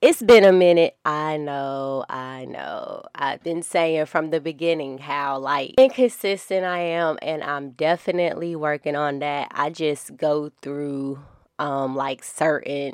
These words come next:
like, slumps where I will, like, I'll focus on one thing, and then that's all I focus on.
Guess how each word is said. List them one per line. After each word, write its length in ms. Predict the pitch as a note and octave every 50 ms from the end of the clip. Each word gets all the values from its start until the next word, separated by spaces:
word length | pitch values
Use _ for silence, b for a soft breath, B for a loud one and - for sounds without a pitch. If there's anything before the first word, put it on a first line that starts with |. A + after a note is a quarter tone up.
| - _
like, 300 | D3 D#3+ C#3+ C3+ - -
slumps 600 | - - - D#3 D#3 D3+ D3 C#3 - - - -
where 800 | D3+ C#3 C#3+ C#3+ C#3 C3+ C3 C3 C3 C3 C3 C3+ C3+ C#3 - - -
I 260 | D3+ D#3 D3+ D3 D3
will, 680 | C#3+ C3+ C#3+ C#3 C#3 C#3 C3+ C3+ C#3 C#3 C3 A#2 C3+ - - _
like, 220 | D3+ D#3+ D3+ - -
I'll 180 | - D3+ C#3+ C#3+
focus 500 | - - D#3+ D#3 E3 - D#3+ C#3+ - -
on 280 | D#3 D3 C#3+ C#3 C3+ C3+
one 240 | C#3+ C#3+ D3+ D3
thing, 440 | - - E3 D#3+ D#3+ D#3 D#3 D3 -
and 140 | - C#3+ C#3+
then 160 | C#3 C3+ C3
that's 300 | B2+ C3 C3 C3 - -
all 200 | C#3 C3 B2+ C3
I 120 | C3 C3 C3
focus 520 | - - C#3+ C3+ C3+ - C3+ C3+ - -
on. 300 | C3 B2+ A#2+ A2+ A#2